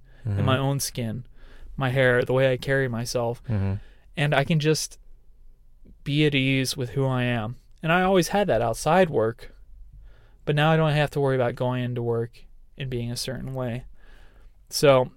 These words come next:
Speaker 1: in that way, it's kind of shined a, a light on the path,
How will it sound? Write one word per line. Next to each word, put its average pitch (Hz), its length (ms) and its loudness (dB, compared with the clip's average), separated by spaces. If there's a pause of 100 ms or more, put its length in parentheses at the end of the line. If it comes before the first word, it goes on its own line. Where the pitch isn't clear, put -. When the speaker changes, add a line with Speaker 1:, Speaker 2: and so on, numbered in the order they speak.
(200)
Speaker 1:
in 151 120 0
that 180 240 4
way, 131 260 6
it's - 240 -2
kind 156 240 0
of 135 140 2
shined 147 540 0 (460)
a, 127 380 -4 (720)
a 139 80 -2
light 127 240 0
on 135 180 -4
the 123 60 -6
path, 123 580 -4